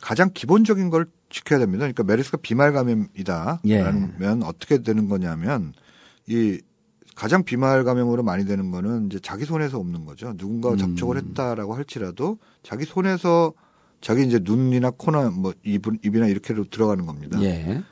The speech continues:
Speaker 1: 그렇다면 일단 손을 자주 씻는다가 이게 굉장히 중요해요.
Speaker 2: 예.
Speaker 1: 이게 굉장히 손 자주 씻는다 이거에 많이 들었는데 라고 생각하시겠지만 일단 손을 자주 씻-,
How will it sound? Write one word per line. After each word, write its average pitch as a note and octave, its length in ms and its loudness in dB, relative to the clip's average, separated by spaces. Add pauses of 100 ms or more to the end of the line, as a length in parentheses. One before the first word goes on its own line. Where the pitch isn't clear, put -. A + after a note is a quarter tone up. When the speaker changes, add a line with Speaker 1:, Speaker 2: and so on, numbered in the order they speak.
(120)
Speaker 1:
그렇다면 D#3+ 580 2 (520)
일단 C#3+ 560 2 (420)
손을 A3+ 360 6
자주 - 240 -4
씻는다가 D#3+ 760 2
이게 A2 400 2 (440)
굉장히 E3+ 380 2
중요해요. C3+ 520 0
Speaker 2:
예. A2 40 0
Speaker 1:
이게 E3 160 8
굉장히 B2+ 500 0 (720)
손 F#3+ 220 0
자주 F#3+ 200 6
씻는다 F3 400 2
이거에 C3+ 320 4 (100)
많이 F#2 240 -4
들었는데 B2 520 -2 (100)
라고 A#2+ 460 2 (300)
생각하시겠지만 D3+ 720 0
일단 A2+ 260 2
손을 F3 240 2
자주 E3 220 -6
씻-, C3+ 220 -6